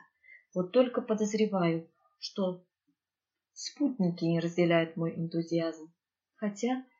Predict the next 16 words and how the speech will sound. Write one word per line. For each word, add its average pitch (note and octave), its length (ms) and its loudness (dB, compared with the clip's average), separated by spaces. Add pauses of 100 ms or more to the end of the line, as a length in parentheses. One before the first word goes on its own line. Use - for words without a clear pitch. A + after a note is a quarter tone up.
(320)
Керри, C4+ 320 4
тоже G#3+ 260 2
засмотревшийся G3 880 -2
на F#3+ 120 0
поднебесные F#3 680 -2
красоты, F3+ 680 -4
споткнулся F#3 640 -4
о F3+ 40 -4
какой-то F3+ 400 -6
неровности, F3+ 800 -2 (460)
чертыхнулся G3+ 800 -4 (260)
и F#3+ 160 -2
едва G3+ 400 0
не F#3 180 0
ляпнулся G#3+ 520 0
носом. G3 480 0